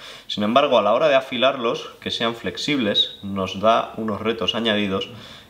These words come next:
que tenemos que, que tener en cuenta a la hora de afilarlos. Lo primero que vamos a hacer es preparar una piedra, un poquito de agua y un rotulador permanente.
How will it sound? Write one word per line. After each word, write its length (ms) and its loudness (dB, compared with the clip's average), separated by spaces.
que 100 -4
tenemos 460 -2
que, 420 -4
que 80 -8
tener 220 -8
en 100 -6
cuenta 340 2
a 40 4
la 120 0
hora 140 -4
de 80 -4
afilarlos. 560 -10
Lo 80 -6
primero 380 0
que 60 0
vamos 260 0
a 40 -12
hacer 240 4
es 100 -4
preparar 420 -2
una 200 -2
piedra, 340 2
un 60 -20
poquito 360 -12
de 140 2
agua 400 0
y 200 0
un 100 0
rotulador 540 2
permanente. 580 -2